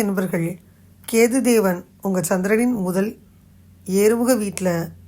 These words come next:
வைக்கப்படுறாரு. இதன் விளைவாக இந்த வாரம் நீங்க மன உறுதியை உணர மாட்டீங்க. பிறர் முன்னிலையில பேசையில ஆண்மையுடன் இருப்பதற்கும் மத்தவங்களுடன் நன்றாக நடந்து கொள்வதற்கும் நீங்க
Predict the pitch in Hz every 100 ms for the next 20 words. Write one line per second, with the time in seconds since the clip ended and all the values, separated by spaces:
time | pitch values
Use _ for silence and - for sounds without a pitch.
0 | - - 190 160 208 202 170 165 156 160
1 | 160 - _ _ _ - 214 247 254 247
2 | 247 226 226 190 180 185 190 175 165 160
3 | - - _ _ 196 202 240 240 220 220
4 | 226 190 196 208 196 160 170 160 165 165
5 | 160 - - - _ - 226 226 220 220
6 | 240 254 254 254 208 185 190 165 170 170
7 | 180 196 214 233 240 233 190 180 175 160
8 | - 170 170 - - _ _ 202 196 262
9 | 262 247 185 180 180 175 214 214 220 185
10 | 196 208 208 208 196 202 196 175